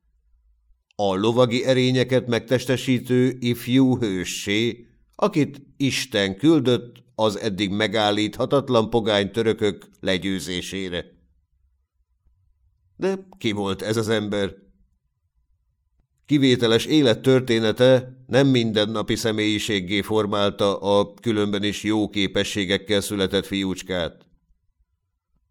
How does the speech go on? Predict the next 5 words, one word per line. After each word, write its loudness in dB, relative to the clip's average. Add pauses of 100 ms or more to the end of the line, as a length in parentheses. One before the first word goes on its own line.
(500)
A 2
hatalmas 0
ötödik 0
Károly 4
császár 0